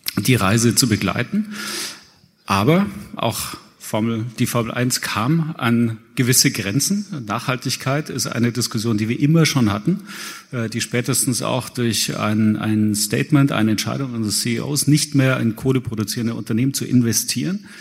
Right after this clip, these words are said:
äh, groß applaudiert wurde. Und dann war irgendwann klar, okay, was ist denn für uns der nächste Schritt? Und das fällt in eine Zeit, wo wir auch gesagt haben, wir müssen uns von dem, äh, Verständnis Sponsoring,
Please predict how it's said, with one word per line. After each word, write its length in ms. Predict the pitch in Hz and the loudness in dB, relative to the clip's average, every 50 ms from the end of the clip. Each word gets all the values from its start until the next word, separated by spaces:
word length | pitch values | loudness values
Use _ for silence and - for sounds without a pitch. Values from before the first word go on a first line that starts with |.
| - - - - - | -18 -20 -18 -14 -8
äh, 500 | 127 117 117 117 117 113 113 113 113 110 107 - - - | -6 -2 0 2 2 4 4 2 2 0 -2 -6 -10 -8
groß 360 | - 104 110 147 147 - 117 | -4 -2 0 0 0 0 -2
applaudiert 500 | 113 - - 117 113 98 120 139 143 - | -4 -2 -2 -2 -2 0 -2 -2 -2 0
wurde. 340 | 143 156 170 175 190 196 196 | 0 0 0 0 -2 -2 -2
Und 600 | - 117 113 110 - - - - - - - - | 0 0 0 0 0 -2 -6 -6 -10 -10 -8 -6
dann 160 | 120 113 117 | -4 0 0
war 140 | 135 139 139 | 2 2 2
irgendwann 320 | 135 123 120 123 120 107 | 2 2 4 4 2 2
klar, 260 | - 120 113 113 - | 2 0 -2 -2 -2
okay, 280 | - 113 - 117 107 104 107 - - | -4 -4 -2 -2 -2 -2 -4 -6 -6
was 200 | 113 120 113 117 | -4 -2 -2 0
ist 160 | 120 - - | -2 0 0
denn 80 | 131 113 | 0 0
für 140 | - - 143 | 0 -2 0
uns 240 | 131 127 120 - | 2 2 2 2
der 100 | - 120 | 0 -2
nächste 320 | 110 - - - - - - | -4 -4 -6 -8 -8 -8 -8
Schritt? 300 | - - 87 87 - - - - - - - - - - - - | -8 -8 -10 -14 -18 -20 -20 -18 -16 -14 -14 -14 -14 -16 -14 -12
Und 140 | 117 101 127 | -8 -4 -2
das 180 | 151 - - | -2 0 0
fällt 280 | - - 180 185 185 190 | 0 0 -2 -2 -2 -2
in 100 | 185 147 | -2 0
eine 120 | 151 143 | 0 0
Zeit, 380 | - - - 135 139 151 143 143 | 0 -2 -2 -2 -2 -4 -4 -4
wo 100 | 139 127 | -4 -2
wir 120 | 139 120 | -2 -2
auch 140 | 127 127 - | -4 -4 -4
gesagt 360 | - 131 120 135 123 - - | -4 -2 0 -2 -2 0 2
haben, 320 | 131 123 123 127 120 123 - - - - _ _ _ _ _ - - - - | 2 4 4 4 2 0 -4 -12 -20 -20 _ _ _ _ _ -14 -12 -10 -4
wir 160 | 107 113 113 | 0 2 4
müssen 260 | 127 135 135 - 143 | 4 4 6 6 4
uns 140 | 123 110 - | 4 4 2
von 120 | - 117 | 2 2
dem, 200 | 117 113 113 110 107 101 101 117 139 | 2 2 2 2 0 -2 -4 -8 -8
äh, 300 | - 120 107 107 107 104 | -6 -4 -4 -4 -4 -4
Verständnis 680 | 101 - - 113 - - 123 117 107 - - 104 - - | -4 -6 -6 -6 -4 -4 -4 -6 -6 -6 -6 -4 -4 -4
Sponsoring, 600 | - - 110 131 147 156 160 175 185 190 202 190 | -2 -2 0 0 0 -2 -2 -2 -2 -2 -2 -4